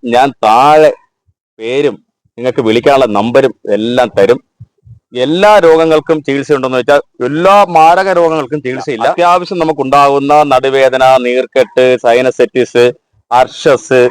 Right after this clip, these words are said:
അതുപോലെ തന്നെ വയറിന് കുടൽ രോഗങ്ങള്, ഇതിനൊക്കെ പണ്ട് കാലം മുതലേ നമ്മുടെ മുനിമാരൊക്കെ നമ്മുടെ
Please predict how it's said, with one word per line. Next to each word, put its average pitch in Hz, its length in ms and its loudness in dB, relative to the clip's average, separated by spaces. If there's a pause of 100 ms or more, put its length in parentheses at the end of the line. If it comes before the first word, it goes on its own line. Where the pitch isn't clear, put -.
(120)
അതുപോലെ 139 340 2
തന്നെ 131 160 2
വയറിന് 131 460 2
കുടൽ 127 340 -2
രോഗങ്ങള്, 131 400 2 (340)
ഇതിനൊക്കെ 175 380 -2
പണ്ട് 175 540 0
കാലം 180 340 2
മുതലേ 151 220 0
നമ്മുടെ 147 180 -2
മുനിമാരൊക്കെ 156 760 0
നമ്മുടെ 139 400 0